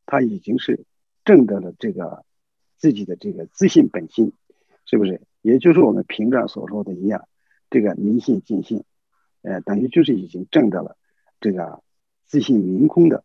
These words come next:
这样一个把握到这样一个境界，这本身就是，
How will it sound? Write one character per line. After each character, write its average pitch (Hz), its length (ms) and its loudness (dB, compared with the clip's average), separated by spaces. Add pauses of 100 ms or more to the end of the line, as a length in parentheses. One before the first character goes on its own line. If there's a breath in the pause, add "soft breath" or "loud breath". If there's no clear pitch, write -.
(120)
这 - 100 -2
样 107 100 2
一 92 100 -6
个 85 280 -14 (460)
把 92 120 0
握 110 200 0
到 92 180 -12
这 - 140 -4
样 101 160 0
一 - 20 -6
个 92 120 -14
境 110 220 0
界， - 160 -8 (280)
这 214 100 6
本 104 220 -2
身 107 220 -2
就 135 180 -2
是， - 240 -12